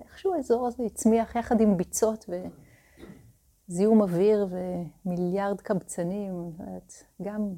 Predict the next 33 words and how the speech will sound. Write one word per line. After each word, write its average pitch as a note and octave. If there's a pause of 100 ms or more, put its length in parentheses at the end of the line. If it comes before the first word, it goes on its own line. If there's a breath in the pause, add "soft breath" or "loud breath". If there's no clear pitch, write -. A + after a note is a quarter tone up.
גם G#3+
מורים G#3+
רוחניים G3+
ותובנות F#3
רוחניות G#3
מאוד G#3
גדולות, F#3+
הרבה F#3
אנשים A3
הגיעו F3
משם. F3 (1700 soft breath)
ואחרי C#4+
שהוא E4+
שמע C4
את D4+
המילים G#3
של A#3
המורה F#3+
הזה, F3
של F3+
הגורו A3
שלו, D#3 (500)
בקושי -
הוא A#3
פגש F#3
אותו, F#3+ (1080)
גמלה F#3+ (100)
בו E4+
החלטה B3
לעזוב F3
את D#4
הבית F3+
שלו, -